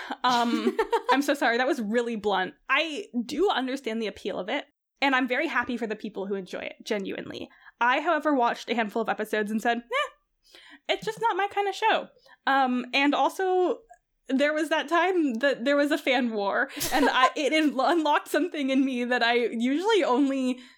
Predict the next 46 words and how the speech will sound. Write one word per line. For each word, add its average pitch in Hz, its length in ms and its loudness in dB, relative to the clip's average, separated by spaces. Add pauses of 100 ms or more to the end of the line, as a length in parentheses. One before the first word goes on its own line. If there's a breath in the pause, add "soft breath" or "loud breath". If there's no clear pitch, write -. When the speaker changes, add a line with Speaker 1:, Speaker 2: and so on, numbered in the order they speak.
(120 loud breath)
Speaker 1:
sort 254 140 0
of 247 100 0
experience 254 720 -2
when, 247 260 2
like, 233 220 0
my 247 220 2
favorite 247 520 -2
sports 226 360 -2
team 277 200 2
is 226 120 -2
playing 226 580 0 (100)
their 226 320 -2
enemy 262 380 2
team, 339 320 2
and 254 140 2
I'm 240 100 0
like, 233 140 0
"We 277 120 4
will 277 140 2
crush - 300 -2
you 349 100 4
into 254 180 0
the 262 80 0
ground." 254 500 2 (180)
Speaker 2:
<laughs> - 180 -6
Speaker 1:
And 262 120 2
that's 277 160 -2
how - 140 -2
I 427 60 0
felt 247 260 0
about 269 240 0
the 269 100 0
poll 226 420 0
that 233 180 0
was, 240 180 0
like, 214 300 0 (360)
who 254 160 2
would 247 140 0
win 220 280 2
between 220 640 -4 (180)
James 233 380 0
Flint 220 420 -4
and, 233 180 2
like, 214 360 0 (380 loud breath)
Steed. 240 440 0
Speaker 2:
Mm-hmm. 240 120 -4